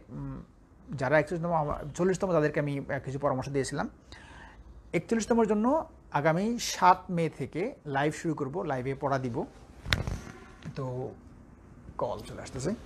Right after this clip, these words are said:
পড়া দিব। এই পড়াগুলো আমি যেটা বলবো সেটা শুনতে হবে এবং, আহ, সাত তারিখ থেকে এই যে লাইভটা থাকবে, আমরা যারা একচল্লিশতম দিব এদেরকে নিয়ে আমাদের যে পরিক্রমা টিউটোরিয়ালস গ্রুপটা আছে,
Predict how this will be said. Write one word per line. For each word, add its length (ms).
পড়া 180
দিব। 240
এই 220
পড়াগুলো 480
আমি 180
যেটা 220
বলবো 320
সেটা 180
শুনতে 320
হবে 260
এবং, 460
আহ, 120
সাত 300
তারিখ 320
থেকে 300
এই 280
যে 120
লাইভটা 300
থাকবে, 400
আমরা 200
যারা 220
একচল্লিশতম 540
দিব 320
এদেরকে 380
নিয়ে 240
আমাদের 260
যে 60
পরিক্রমা 480
টিউটোরিয়ালস 580
গ্রুপটা 360
আছে, 260